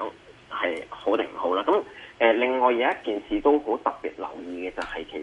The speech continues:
實呢，誒，我哋香港嘅市場都好興玩 comparison，即係好興玩一個叫做，誒，同比對年、同比去年嗰啲嘅。咁呢，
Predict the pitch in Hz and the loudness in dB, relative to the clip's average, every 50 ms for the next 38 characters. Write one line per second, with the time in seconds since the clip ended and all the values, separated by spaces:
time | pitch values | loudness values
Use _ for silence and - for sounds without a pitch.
0 | - - - - 131 135 135 143 143 131 - - 98 87 78 69 95 98 107 117 | -8 -8 -8 -4 -2 -2 0 0 -2 -4 -4 -4 -4 -4 -4 -4 -4 -4 -4 -2
1 | 127 127 123 - 90 95 107 101 - - - 87 - - - - - 123 - - | -2 -2 0 0 -2 -2 -2 -4 -8 -6 -8 -8 -8 -8 -4 -2 -2 -2 0 0
2 | 92 - - 123 123 98 90 98 - - 104 101 - 110 95 85 - - - - | -2 0 0 -2 -2 -2 -4 -6 -8 -8 -10 -4 0 0 0 0 -2 -8 -16 -20
3 | - - - - - - - - - - - 165 - - 113 - - - 143 143 | -20 -20 -20 -20 -20 -20 -20 -20 0 2 2 2 4 2 0 0 0 0 0 0
4 | 127 107 - 101 117 120 120 120 110 - 92 87 - 85 - - - - 80 - | 0 0 -2 -2 0 2 2 2 2 -2 -6 -6 -6 -10 -12 -12 -16 -16 -16 -16
5 | - - - - - - - - - - 101 87 80 85 92 92 - 113 110 135 | -16 -20 -20 -20 -20 -20 -16 -6 0 0 0 0 0 -8 -6 -2 0 0 2 0
6 | 131 - - 113 104 104 - - - - - - 90 80 76 - 95 113 120 - | 0 4 4 4 4 4 -2 -6 -12 -14 -12 -12 -12 -12 -6 -4 -4 -4 -4 -4
7 | - 95 95 85 - - - - - - - 113 117 120 117 104 98 - 175 208 | -4 -6 -6 -8 -12 -16 -10 -8 -8 -2 -2 -2 0 0 0 0 0 0 2 2
8 | 220 | 2